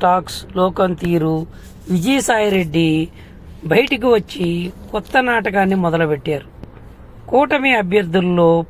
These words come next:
పవన్ కళ్యాణ్ గారు ముఖ్యమంత్రి అయితే చూడాలనిపిస్తుందంట. ఈ కూటమి గురించి మీకెందుకు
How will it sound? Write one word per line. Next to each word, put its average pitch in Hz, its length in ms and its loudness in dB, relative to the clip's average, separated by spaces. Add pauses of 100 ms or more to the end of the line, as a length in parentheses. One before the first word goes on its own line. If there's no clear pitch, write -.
పవన్ 220 340 2
కళ్యాణ్ 202 420 2
గారు 175 220 2
ముఖ్యమంత్రి 190 760 -2 (100)
అయితే 160 540 -6 (400)
చూడాలనిపిస్తుందంట. 202 1120 0 (1600)
ఈ 208 100 -4
కూటమి 254 460 0
గురించి 277 360 0
మీకెందుకు 208 540 -2